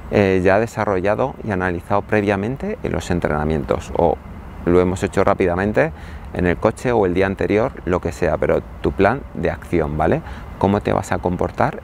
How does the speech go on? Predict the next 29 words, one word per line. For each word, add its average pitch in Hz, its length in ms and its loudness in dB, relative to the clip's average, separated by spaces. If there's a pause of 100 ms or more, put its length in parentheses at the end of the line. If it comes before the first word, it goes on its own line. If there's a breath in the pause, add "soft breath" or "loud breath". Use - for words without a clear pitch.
en 92 100 0
esa 139 280 -2
competición? 85 800 0 (140)
¿Qué 92 120 2
vas 110 180 2
a - 60 -6
hacer? 80 260 -4 (460 loud breath)
¿Cuál 90 160 2
va 104 40 4
a 110 40 0
ser - 160 -6
tu - 160 -4
táctica? - 540 -2 (420 loud breath)
¿Cuál 95 180 6
van 107 160 4
a 107 80 2
ser 123 220 0 (160)
tus 92 160 4
rutinas? 85 680 0 (360 loud breath)
Si - 180 2
vas 90 220 4
a - 20 6
reutilizar 110 640 2 (280 loud breath)
rutinas 104 400 2
que - 120 -2
tenías 95 540 0
en - 120 -2
el 90 120 4
entrenamiento 90 800 0